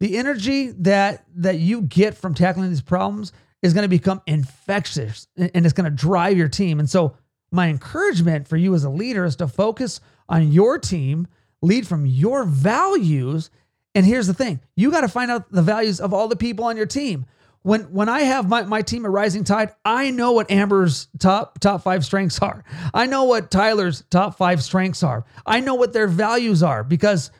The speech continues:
again, like I said last week, Amber and I went through a months-long process on what was important to her,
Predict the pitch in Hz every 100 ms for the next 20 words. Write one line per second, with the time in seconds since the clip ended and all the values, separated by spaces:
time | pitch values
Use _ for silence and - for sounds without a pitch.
0 | - 175 254 240 180 - _ - 165 185
1 | 151 196 196 175 226 220 - - 208 247
2 | 220 208 240 196 202 - 185 180 160 -
3 | 180 165 165 180 247 311 311 - - 208
4 | 214 208 185 226 226 240 202 190 180 180
5 | 185 180 165 156 190 175 226 247 202